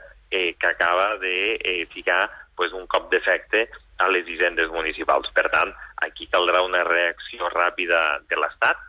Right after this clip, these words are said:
que és qui pot modificar el sistema de càlcul de les, de les plusvàlues a través de la llei, eh, reguladora d'hisendes locals, i que ha tingut, eh, pues, un termini, eh, de temps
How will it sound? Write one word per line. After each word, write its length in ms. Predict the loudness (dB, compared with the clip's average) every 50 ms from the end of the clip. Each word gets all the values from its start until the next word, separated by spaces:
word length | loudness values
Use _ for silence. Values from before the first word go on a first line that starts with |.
| -20 -20 -20 _ _ _ -8
que 100 | -6 -6
és 80 | -6 -8 -14
qui 300 | -12 -6 -4 -4 -4 -4 -8 _ _ _ _ _ _ _ _ _ _ _ _ -20 -20 -18 -10 -4
pot 180 | -2 -2 -2 0
modificar 680 | 0 0 0 0 0 -2 -8 -10 -4 0 4 4 4 4
el 80 | 2 0
sistema 420 | -10 -16 -8 -4 -2 2 4 4 4
de 100 | 4 2
càlcul 480 | 2 2 2 2 0 -4 -8 -10 -8 -6
de 100 | -4 -2
les, 260 | 0 0 0 0 -2 -4 -10 -20 -20 -20 -20 -20 -20 -20 -12 -6
de 120 | -2 -2 0
les 200 | 0 -2 -4 -6 -6
plusvàlues 580 | -6 -4 -2 2 2 4 4 4 4 4 4 2
a 80 | 2 0
través 240 | 2 2 2 2 2
de 80 | 0
la 120 | 0 2 2
llei, 340 | 2 2 2 2 0 -2 -8 -16 -20 -16 -8 -4
eh, 200 | -2 0 0 0
reguladora 680 | 0 0 0 0 2 2 2 4 4 4 4 4 4 4
d'hisendes 460 | 4 0 0 0 0 0 0 0 0 2
locals, 440 | 2 2 4 4 4 4 2 0 -4 -14 -20 -20 -20 -20 _ _ -10 -10
i 40 | -8 -4
que 160 | 0 0 2 2 0 0 0
ha 120 | -2 -2 -2
tingut, 440 | -2 -6 -8 -6 -4 -4 -4 -2 0
eh, 180 | 0 0 0 0 0
pues, 180 | 0 -2 -2 -2
un 180 | -6 -6 0 2
termini, 500 | 4 4 4 2 -2 -2 -2 -2 -2 -2 -4 -8 -14 -16 -8 -2
eh, 560 | 0 0 2 2 2 0 0 0 0 -2 -2 0
de 160 | 2 0 2 2
temps 240 | 2 0 0 -2